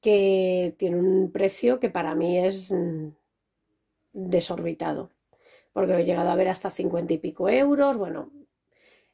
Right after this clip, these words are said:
también ha estado por cuarenta y pico, y bueno, también lo pongo siempre en la lista de deseos de, de cuando hacemos Amigo Invisible, pero bueno,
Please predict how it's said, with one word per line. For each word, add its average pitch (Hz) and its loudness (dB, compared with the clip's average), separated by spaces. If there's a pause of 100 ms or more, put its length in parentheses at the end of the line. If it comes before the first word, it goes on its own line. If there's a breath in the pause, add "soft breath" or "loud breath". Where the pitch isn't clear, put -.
(140)
también 185 2
ha 175 0
estado 170 -2
por 180 0
cuarenta 175 0
y 175 0
pico, 294 2
y 220 4
bueno, 165 -2 (100)
también 220 2
lo 226 4
pongo 233 2
siempre 233 2
en 185 0
la 180 -2
lista 208 0
de 208 4
deseos 214 0
de, 170 0 (360 soft breath)
de 165 -4
cuando 175 2
hacemos 196 0
Amigo 208 6
Invisible, 302 2
pero 160 -6
bueno, 151 -16